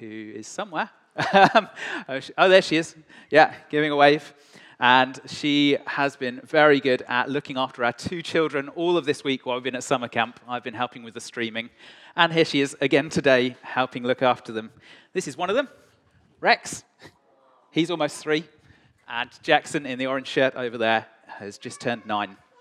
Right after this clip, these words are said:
When I'm not hanging out with the family, I work as a software developer,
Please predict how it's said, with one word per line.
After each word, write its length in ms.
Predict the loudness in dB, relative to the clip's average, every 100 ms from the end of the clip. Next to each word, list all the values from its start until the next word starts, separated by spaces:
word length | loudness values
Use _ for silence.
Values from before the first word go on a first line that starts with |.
| _ _ _ _ _ _ _ -20 _ -18 -18 -20 -20 0
When 120 | 4
I'm 100 | 4
not 220 | 4 0 0
hanging 280 | -2 2
out 140 | 4 4
with 100 | -2
the 60 |
family, 460 | 4 6 6 2 0 -8 _ 0
I 140 | 0
work 360 | 2 2 2 0
as 260 | -4 -4 -4
a 160 | -6 -6
software 460 | -8 -12 -2 2 2
developer, 540 | 2 2 2 2